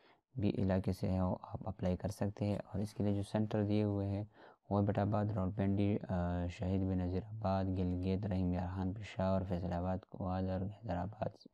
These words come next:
सक्कर, कराची, लाहौर, अ, स्वात, हजदार, हकारिया, मुल्तान, डेर इसमाइल खान, सियालकोट, क्वेटा, मुजफ्फराबाद। और इस वी-, वीडियो में मैं आपको कंप्लीट इन्फॉर्मेशन दूंगा, इस वीडियो को स्किप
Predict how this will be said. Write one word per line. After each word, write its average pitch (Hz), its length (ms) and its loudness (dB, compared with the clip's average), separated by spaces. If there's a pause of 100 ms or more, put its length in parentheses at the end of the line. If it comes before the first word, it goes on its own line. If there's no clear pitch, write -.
(340)
सक्कर, 104 480 -2
कराची, 92 440 0
लाहौर, 90 480 2
अ, - 1500 -2
स्वात, 98 480 4
हजदार, 95 540 4
हकारिया, 95 580 2
मुल्तान, 92 680 0
डेर 90 140 2
इसमाइल 90 320 -2
खान, 92 260 0
सियालकोट, 90 720 -4
क्वेटा, 101 300 0
मुजफ्फराबाद। 90 720 0 (800)
और 98 200 0
इस - 320 -4
वी-, 104 440 6
वीडियो 104 320 6
में 98 80 2
मैं 98 160 2
आपको 98 260 0
कंप्लीट 92 420 2
इन्फॉर्मेशन 104 680 2
दूंगा, 95 220 2
इस 90 120 -2
वीडियो 92 160 2
को 98 120 -6
स्किप - 280 -2